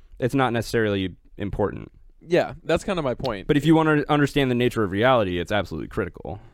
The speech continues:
Speaker 2: Sure.
Speaker 1: Which, you know, means that we're fucked. <laughs>
Speaker 2: Why?
Speaker 1: Because it doesn't mean that we're fucked. It means that we are limited to just being us in a lot of ways that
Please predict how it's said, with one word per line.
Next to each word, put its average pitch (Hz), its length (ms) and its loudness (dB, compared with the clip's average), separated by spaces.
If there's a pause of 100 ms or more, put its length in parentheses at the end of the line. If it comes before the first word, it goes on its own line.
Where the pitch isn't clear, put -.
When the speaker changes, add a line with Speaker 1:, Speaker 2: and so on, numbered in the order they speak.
(300)
Speaker 2:
Sure. 127 320 -10 (580)
Speaker 1:
Which, - 400 -2 (120)
you 107 120 -4
know, - 220 -6 (360)
means 90 160 -4
that - 100 -6
we're - 60 -8
fucked. - 480 -6 (100)
<laughs> - 560 -10
Speaker 2:
Why? 131 320 -2 (640)
Speaker 1:
Because 151 380 4 (380)
it 175 160 6
doesn't 208 260 2
mean 170 100 4
that 160 80 4
we're 120 100 2
fucked. 127 280 2
It 127 100 0
means 139 400 0
that 120 240 4 (640)
we 123 320 2
are 123 180 6
limited 104 460 -2
to 107 160 -6
just 98 320 -4
being 90 240 -4
us 90 260 -6
in 82 360 -10
a 90 100 -8
lot 87 240 -4
of 76 100 -10
ways 69 360 -6
that 87 260 -4